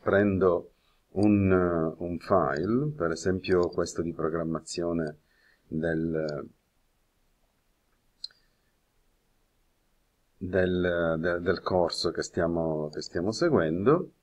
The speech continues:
abbiamo visto che il file è stato caricato direttamente online. Io posso dire, vederlo da qui come anteprima, perfettamente, questo è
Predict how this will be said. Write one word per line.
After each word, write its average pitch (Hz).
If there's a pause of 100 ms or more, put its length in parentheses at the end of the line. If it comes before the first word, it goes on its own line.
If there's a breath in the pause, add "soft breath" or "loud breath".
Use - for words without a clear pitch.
abbiamo 143
visto 135
che 131
il 107
file 87
è 90
stato 92
caricato 92
direttamente 90
online. 98 (540 soft breath)
Io 110
posso 104
dire, 87 (140)
vederlo 90
da 87
qui 87
come 85
anteprima, 90 (200)
perfettamente, 76
questo 76
è 71